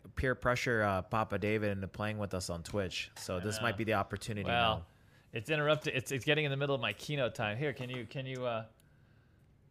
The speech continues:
Speaker 2: here, put this up there? I, 'cause I can't see. Believe it or not, I can't do things like, you know, backwards.
Speaker 1: No, you can
Speaker 2: My
Speaker 1: see
Speaker 2: hand
Speaker 1: everything.
Speaker 2: line
Speaker 1: That's pretty good.
Speaker 2: Really?
Speaker 1: Yeah, that's good enough. You can see everything.
Speaker 2: The black
Speaker 1: There you go.
Speaker 2: ones are pretty sweet.
Speaker 1: Daniel,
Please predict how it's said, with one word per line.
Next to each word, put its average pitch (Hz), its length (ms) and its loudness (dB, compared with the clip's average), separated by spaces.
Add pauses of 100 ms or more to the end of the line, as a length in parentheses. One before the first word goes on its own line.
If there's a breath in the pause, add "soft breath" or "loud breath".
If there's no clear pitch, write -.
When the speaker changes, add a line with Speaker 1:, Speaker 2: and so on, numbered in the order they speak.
(220)
Speaker 2:
here, 127 200 -2
put 139 180 -6
this 143 220 -6
up 113 140 -4
there? 95 180 -2
I, 113 60 -4
'cause 139 200 -6
I 123 60 -4
can't 143 280 -6
see. 135 340 -4
Believe 123 280 -4
it 127 40 -6
or 127 60 -6
not, 127 200 -2
I 101 60 -2
can't 117 280 -8
do 127 120 -8
things 101 300 -12
like, 95 280 -8
you 110 60 -10
know, 87 240 -10 (100)
backwards. 104 600 -10
Speaker 1:
No, 104 120 -6
you 123 100 -6
can - 100 -8
Speaker 2:
My - 60 -6
Speaker 1:
see - 80 -2
Speaker 2:
hand 104 100 2
Speaker 1:
everything. 110 220 0
Speaker 2:
line 120 80 -4
Speaker 1:
That's 170 140 2
pretty 208 200 0
good. 101 220 -2
Speaker 2:
Really? 160 240 -6 (120)
Speaker 1:
Yeah, 170 200 -2 (160)
that's 165 160 -14
good - 120 -10
enough. 110 220 -4
You 151 60 -8
can 180 100 -4
see 113 140 0
everything. 104 340 0 (1120 soft breath)
Speaker 2:
The 117 80 -4
black 120 280 2
Speaker 1:
There - 0 -
you 160 40 -8
go. 143 60 2
Speaker 2:
ones 117 160 -2
are 104 220 0 (160)
pretty 117 200 -6
sweet. 101 580 -8 (640 soft breath)
Speaker 1:
Daniel, 113 380 2